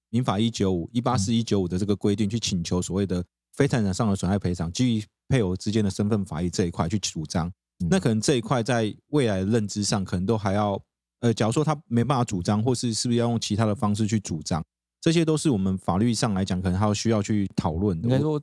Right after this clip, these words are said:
Speaker 3: 这个部分的话，就会变成一个很吊诡的现象了。然后如果说侵害配偶权，哦，你可能有好几个面向嘛。譬如说像这个案子里面，它出现的是说小三跟配偶有做一些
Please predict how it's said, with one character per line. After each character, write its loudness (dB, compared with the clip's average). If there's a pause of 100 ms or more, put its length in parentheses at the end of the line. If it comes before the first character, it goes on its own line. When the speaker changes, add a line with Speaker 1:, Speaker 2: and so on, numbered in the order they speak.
(100)
Speaker 3:
这 0
个 0
部 -6
分 0
的 2
话， 2
就 0
会 2
变 -2
成 0
一 0
个 0
很 0
吊 0
诡 -4
的 -6
现 -4
象 -4
了。 -16 (100)
然 0
后 2
如 0
果 2
说 0
侵 0
害 2
配 0
偶 -2
权， -6 (200)
哦， -4
你 2
可 -2
能 2
有 2
好 0
几 -4
个 0
面 2
向 -2
嘛。 -8
譬 0
如 2
说 0
像 2
这 -2
个 -2
案 2
子 -6
里 -6
面， 0
它 2
出 -2
现 2
的 2
是 0
说 0
小 -2
三 2
跟 2
配 2
偶 0
有 -2
做 2
一 0
些 2